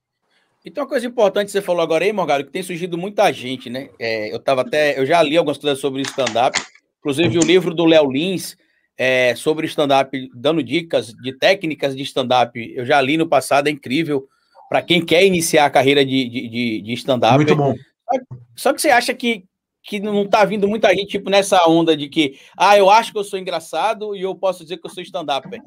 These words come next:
Speaker 1: E assim,
Speaker 2: Mas
Speaker 1: tem
Speaker 2: tem.
Speaker 1: muito volume e, e, e, e pouca gente realmente muito boa, porque assim, a geração que você veio, era todo mundo fudido ali, só tinha gente foda. Você pegava
Speaker 2: Sim,
Speaker 1: ali todo
Speaker 2: mas
Speaker 1: mundo
Speaker 2: é.
Speaker 1: ali que veio na sua geração. Hoje você pinga assim um ou outro,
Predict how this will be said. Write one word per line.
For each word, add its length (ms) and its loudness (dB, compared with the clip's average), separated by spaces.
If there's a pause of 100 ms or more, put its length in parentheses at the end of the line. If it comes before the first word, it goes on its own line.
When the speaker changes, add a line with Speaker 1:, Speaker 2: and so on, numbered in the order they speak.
(260)
Speaker 1:
E 80 -6
assim, 160 -6
Speaker 2:
Mas 140 2
Speaker 1:
tem 140 6
Speaker 2:
tem. 100 0
Speaker 1:
muito 320 -6
volume 760 0 (560)
e, 80 -10
e, 300 -10
e, 120 -8
e 80 -8
pouca 380 2
gente 260 -6
realmente 360 -2
muito 220 -10
boa, 180 2 (340)
porque 140 -2
assim, 180 0
a 60 2
geração 380 2
que 100 -12
você 300 2
veio, 520 2 (340)
era 180 2
todo 280 -2
mundo 220 -6
fudido 480 -2
ali, 140 2
só 180 4
tinha 320 -4
gente 380 -8
foda. 560 2 (380)
Você 120 -20
pegava 240 2
Speaker 2:
Sim, 80 4
Speaker 1:
ali 220 2
todo 200 0
Speaker 2:
mas 140 0
Speaker 1:
mundo 120 4
Speaker 2:
é. 20 4
Speaker 1:
ali 160 -2
que 120 -6
veio 200 -4
na 80 -14
sua 160 -6
geração. 500 -6 (340)
Hoje 280 4
você 160 0
pinga 340 0
assim 240 0
um 140 0
ou 140 4
outro, 380 2